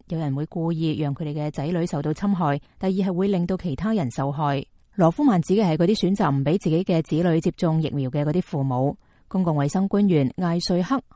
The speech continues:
漢德勒話，源於迪士尼嘅麻疹疫情而家已經擴散咗，單單喺加州嘅橙縣就有三十幾人得到咗麻疹，其中三分之一係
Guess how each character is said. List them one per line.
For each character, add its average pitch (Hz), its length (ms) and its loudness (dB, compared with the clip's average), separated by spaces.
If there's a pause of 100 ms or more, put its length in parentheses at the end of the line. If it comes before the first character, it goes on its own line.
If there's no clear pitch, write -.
漢 190 220 0
德 233 140 -6
勒 170 160 -4
話， 147 280 2 (280)
源 190 140 4
於 269 120 2
迪 208 120 2
士 175 220 0
尼 147 140 0
嘅 180 220 0
麻 147 240 2
疹 196 180 0
疫 233 60 4
情 143 320 -2
而 - 20 -4
家 208 160 -2
已 175 100 0
經 208 160 0
擴 170 240 -2
散 156 220 -2
咗， 156 260 0 (300)
單 190 140 -2
單 196 180 0
喺 170 160 -4
加 202 180 -2
州 202 120 0
嘅 170 100 2
橙 165 300 -2
縣 151 260 2
就 156 80 -4
有 156 100 0
三 240 240 -2
十 - 140 -4
幾 170 120 0
人 170 160 0
得 185 100 -4
到 175 140 0
咗 156 200 -2
麻 151 240 -2
疹， 160 340 -2 (120)
其 180 100 -4
中 240 160 0
三 277 220 -2
分 185 160 0
之 233 100 -4
一 247 60 4
係 233 100 2